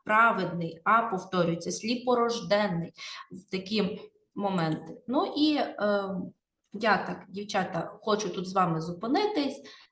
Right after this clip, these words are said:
і ми обов'язково це зробимо. Лексика. Сліпорожденний. Бачимо? Так, є. Це є старослов'янізм.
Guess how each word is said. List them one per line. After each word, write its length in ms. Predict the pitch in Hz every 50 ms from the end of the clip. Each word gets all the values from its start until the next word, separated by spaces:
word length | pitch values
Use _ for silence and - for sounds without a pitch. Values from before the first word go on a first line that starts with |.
| _ _ -
і 140 | 226 220 202
ми 200 | 180 190 190 185
обов'язково 500 | 175 180 180 180 180 - - 185 190 202
це 140 | 202 277
зробимо. 520 | 269 294 330 311 269 277 247 240 - - - 190
Лексика. 580 | 202 185 170 - - - - - - - - _ _ _ _ _ _ _ _ _ _ _ _ _ _ _ _ _ _ _ - - - - - _ _ _ _ _ _ _ _ _ -
Сліпорожденний. 1300 | - - - 240 294 285 - 294 294 294 285 - 208 185 202 185 175 170 175 175 180 208 269 - - - _ _ _ _ _ _ _ _ _ _ _ _ _ _ _ _ _ _ -
Бачимо? 640 | 190 196 185 180 180 - 247 220 180 160 165 - - _ _ _ _ _ _ _ -
Так, 320 | - 180 165 175 - - - _ _ _ _ -
є. 320 | 185 180 180 170 - - - - - - -
Це 160 | - - 349 370
є 100 | 370 -
старослов'янізм. 1040 | - - 277 269 262 - - 247 240 226 214 220 208 196 170 156 151 151 - 165